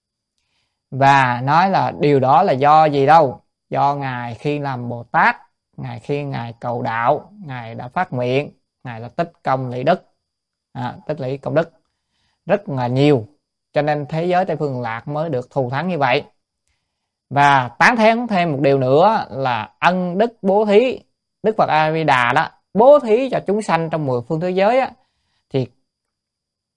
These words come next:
ân đức này lớn đến mỗi vô cùng, vô cực, tức là không có hạn nào hết. Quá là sâu, quá là lớn đi.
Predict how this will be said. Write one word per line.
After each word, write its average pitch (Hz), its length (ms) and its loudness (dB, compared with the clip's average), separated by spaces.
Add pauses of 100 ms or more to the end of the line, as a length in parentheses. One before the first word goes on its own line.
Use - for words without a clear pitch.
(120)
ân 170 180 -2
đức 226 120 0
này 135 280 -4
lớn 190 360 2
đến 220 160 -4
mỗi 156 140 -2
vô 208 360 6
cùng, 123 400 0
vô 156 140 -2
cực, 135 260 -2 (120)
tức 190 80 -10
là 151 140 -4
không 185 220 -8
có 240 80 -2
hạn 131 280 -6
nào 131 140 -6
hết. 170 220 0 (880)
Quá 285 260 4
là 185 140 -2
sâu, 165 480 0
quá 262 200 4
là 185 120 0
lớn 170 280 0
đi. 143 220 -2